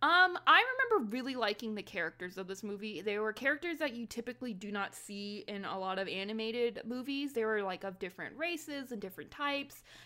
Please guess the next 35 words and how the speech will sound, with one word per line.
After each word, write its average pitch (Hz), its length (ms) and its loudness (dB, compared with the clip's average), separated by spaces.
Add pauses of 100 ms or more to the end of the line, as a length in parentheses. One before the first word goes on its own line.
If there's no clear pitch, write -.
(120)
and 226 380 2
I 226 220 6
really 269 240 2
thought 254 200 2
that 247 100 0
was 220 120 -4
really 214 220 0
cool. 185 400 0
And 196 280 -2
also, 233 420 2
I 185 140 2
loved 196 680 0
the 196 460 -6 (920)
Atlantis 220 560 2
part 294 240 4
of 302 140 -2
it. 294 180 2
It 226 160 2
was, 208 140 -2
like, 214 140 -2
a, 220 40 -4
such 247 200 -4
a 254 40 -6
different 208 360 -6
world 190 340 0
and 220 160 -2
stuff 226 240 -4
like 226 160 -2
that. 240 300 0 (260)
And 247 400 4
our 233 120 4
Princess 233 460 -4
Kida, 202 480 -4 (140)
who 196 140 -4
is 190 260 -4